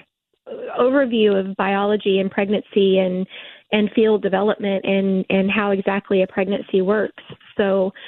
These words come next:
um, it, it's very often that we, we have young women come in, um, the day of or the day after an encounter with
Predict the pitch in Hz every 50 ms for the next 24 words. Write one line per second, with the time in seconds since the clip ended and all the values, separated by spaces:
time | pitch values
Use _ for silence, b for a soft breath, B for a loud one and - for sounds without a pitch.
0 | B B B B B B - 214 208 202 202 196 196 190 190 202 - _ _ _
1 | _ _ - 214 208 - - 247 233 - - 202 208 214 208 220 233 220 214 -
2 | - 208 202 - - - 220 202 202 202 196 196 196 190 - 202 208 202 196 196
3 | 190 190 190 - 208 214 202 208 202 226 208 202 202 214 202 202 190 208 202 202
4 | 202 202 - - 202 208 202 202 202 196 202 202 202 B B B B B B B
5 | B B _ _ 208 202 196 190 196 196 196 190 196 - - _ _ _ _ _
6 | _ _ _ _ _ _ _ _ _ _ _ _ _ _ _ _ _ _ - 226
7 | 202 220 233 196 196 233 202 208 220 214 214 214 - - 202 208 208 214 233 240
8 | 220 226 214 208 214 208 185 214 208 202 214 214 196 - 190 208 226 - - 220
9 | 214 202 202 202 202 202 196 196 185 - 226 208 214 220 - 208 208 202 202 196
10 | 208